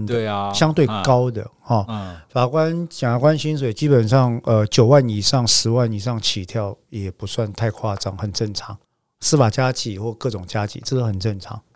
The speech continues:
Speaker 1: 这个薪水对他们来说一点也不高，我要谈，我要强调，
Speaker 2: 嗯。
Speaker 1: 在国外的法官可能是这个十倍，很合理。为什么？因为专业、年资、案件量的要求本来就该这样，而且你要富养这些人，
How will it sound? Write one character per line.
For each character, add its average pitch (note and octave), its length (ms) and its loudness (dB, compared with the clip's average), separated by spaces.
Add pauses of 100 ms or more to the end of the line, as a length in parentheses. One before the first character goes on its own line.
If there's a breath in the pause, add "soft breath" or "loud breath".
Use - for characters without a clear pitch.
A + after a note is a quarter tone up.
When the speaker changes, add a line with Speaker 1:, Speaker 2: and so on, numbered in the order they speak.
Speaker 1:
这 G3 120 6
个 D#3+ 80 2
薪 D#3+ 160 -2
水 C#3+ 100 -2
对 D3 100 -2
他 C3+ 80 0
们 B2 80 -4
来 G#2+ 60 -4
说 C3+ 160 -8
一 - 60 0
点 A#2+ 160 8
也 F#2 80 6
不 A#2+ 100 2
高， G#2+ 260 6 (180)
我 A2 120 6
要 A2+ 60 6
谈， A2 200 -4
我 G#2+ 120 2
要 A#2 40 6
强 F#2+ 280 2
调， G2+ 160 0 (340)
Speaker 2:
嗯。 G2 100 -20
Speaker 1:
在 D#3+ 140 8
国 C3 200 0
外 C#3 100 4
的 A2+ 80 0
法 G#2 120 -6
官 A#2 220 -2
可 A2 80 -6
能 G2 100 -6
是 G#2+ 80 -6
这 A#2 120 2
个 G#2 80 4
十 F2 340 2
倍， F#2+ 260 0 (260)
很 A#2+ 220 2
合 D3 200 8
理。 C#3 180 0 (600)
为 D#3 140 8
什 A#2 100 -6
么？ F#2 160 -8
因 D3 120 -2
为 D#3 180 6 (460 loud breath)
专 D3 260 4
业、 B2 260 -4 (120)
年 A2+ 260 4
资、 C3 400 0 (160)
案 B2+ 220 4
件 A2 260 -6
量 G#2+ 180 -4
的 F#2+ 80 -6
要 G2 240 -2
求 - 300 -8 (100)
本 F#2 140 0
来 F2+ 140 -2
就 A#2+ 100 -2
该 G#2+ 180 -2
这 G2+ 260 -6
样， F#2 140 -6 (520)
而 E3 60 0
且 D#3 220 -2
你 B2 120 -2
要 F#3 160 6
富 F#3+ 420 4
养 F#2+ 240 4
这 - 160 2
些 C#3 180 6
人， F#2+ 300 2